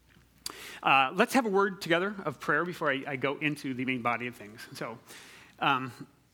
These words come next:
Heavenly Father, we just thank you so much that we're assembled together here, uh, in a worship service that's perpetual.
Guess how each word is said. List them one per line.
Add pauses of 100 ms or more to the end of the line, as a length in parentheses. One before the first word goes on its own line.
(200)
Heavenly
Father,
we
just
thank
you
so
much
that
we're
assembled
together
here, (360)
uh,
in
a
worship
service
that's
perpetual.